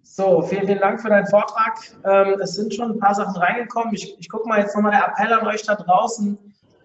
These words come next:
Ähm, ihr könnt dem Fabian jetzt Fragen stellen zu der ganzen Thematik und, äh, mich hier über den Chat anschreiben. Vielleicht vorab, äh, damit ihr ein bisschen Zeit gewinnt,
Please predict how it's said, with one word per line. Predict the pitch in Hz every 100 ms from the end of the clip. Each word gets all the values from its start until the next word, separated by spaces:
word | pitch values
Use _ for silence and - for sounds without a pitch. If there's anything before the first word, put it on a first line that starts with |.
| _ _ _
Ähm, | 180 185 185 185 185 185 -
ihr | 185
könnt | 214 226
dem | 214
Fabian | 220 233 226
jetzt | 214 -
Fragen | 214 254
stellen | 214 185 170 165
zu | 165
der | 165
ganzen | 165 165 175
Thematik | 175 170 170 185 233 -
und, | 202 202
äh, | 202 202 196 202 202 202
mich | 202 202
hier | - 214
über | 202
den | 196 190
Chat | 208 202
anschreiben. | - 214 - 180 170 185 247 - _ _ _ _ _ _ _ _ _
Vielleicht | - 185 196 196 196 - - - - 180 - - - - -
vorab, | 190 196 190 220 415 -
äh, | - 208 208 208
damit | 190 190 202
ihr |
ein | 196
bisschen | 196 185
Zeit | - 185 -
gewinnt, | - 196 196